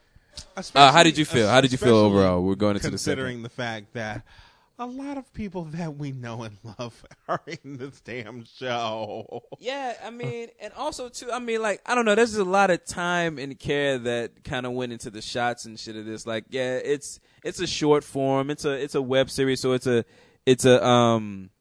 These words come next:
Speaker 1: it's a different form of storytelling, but, like, they don't take any shortcuts here, I don't
Speaker 2: They
Speaker 1: feel.
Speaker 2: really don't.
Speaker 1: You
Speaker 2: They,
Speaker 1: know,
Speaker 2: they
Speaker 1: so
Speaker 2: try their best not to.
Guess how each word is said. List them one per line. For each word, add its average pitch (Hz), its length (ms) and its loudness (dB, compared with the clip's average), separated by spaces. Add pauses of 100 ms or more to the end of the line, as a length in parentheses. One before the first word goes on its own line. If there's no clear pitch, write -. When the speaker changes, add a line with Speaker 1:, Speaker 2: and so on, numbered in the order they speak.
(320)
Speaker 1:
it's 156 140 0
a 151 60 0
different 156 280 0
form 147 340 2
of 131 80 -2
storytelling, 123 680 4
but, 110 300 0 (340)
like, 120 220 0
they 135 120 4
don't 147 280 -2
take 135 200 -6
any 117 140 -14
shortcuts 107 560 -8
here, 92 180 -10
I 92 60 -10
don't 92 220 -10
Speaker 2:
They 85 80 -14
Speaker 1:
feel. - 140 -8
Speaker 2:
really 131 200 -12
don't. 90 300 -16
Speaker 1:
You 107 140 -4
Speaker 2:
They, 104 60 -2
Speaker 1:
know, 98 160 -4
Speaker 2:
they 110 60 -10
Speaker 1:
so 104 380 -4
Speaker 2:
try 110 140 -14
their 95 100 -18
best 87 320 -20
not 82 220 -20
to. 90 120 -20